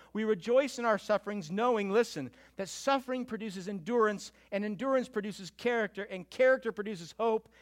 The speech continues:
and hope does not put us to shame. But God's love has been poured into our hearts through the Holy Spirit who has given it to us.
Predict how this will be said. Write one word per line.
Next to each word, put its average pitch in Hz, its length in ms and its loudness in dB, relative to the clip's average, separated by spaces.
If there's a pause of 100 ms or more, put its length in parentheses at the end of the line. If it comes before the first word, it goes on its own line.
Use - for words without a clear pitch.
(160)
and 190 160 0
hope 208 520 6
does 226 400 6
not 208 300 2 (160)
put 240 320 4
us 220 220 0
to - 120 -16
shame. 175 480 -2 (1600)
But 131 120 -10
God's 147 360 4
love 156 300 6
has 127 100 -8
been 135 160 -4
poured 147 440 -2
into 170 480 -8
our 165 260 0
hearts 147 380 -2
through 151 120 -10
the 139 120 -6
Holy 139 260 -4
Spirit 131 440 -8 (180)
who 139 180 -6
has 123 160 -4
given 139 420 -4 (200)
it 123 200 -10
to - 160 -16 (180)
us. - 380 -14